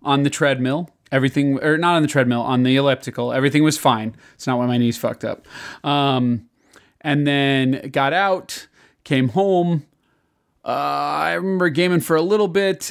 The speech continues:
and then, uh, I think I watched something, took a shower, and then, uh, ate lunch real quick and headed out to Venom. Left the house about noon, headed to Venom.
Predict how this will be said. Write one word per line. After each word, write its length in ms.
and 220
then, 360
uh, 520
I 80
think 180
I 40
watched 360
something, 380
took 160
a 20
shower, 640
and 260
then, 360
uh, 320
ate 180
lunch 300
real 160
quick 420
and 200
headed 200
out 160
to 60
Venom. 400
Left 200
the 60
house 220
about 240
noon, 380
headed 260
to 80
Venom. 380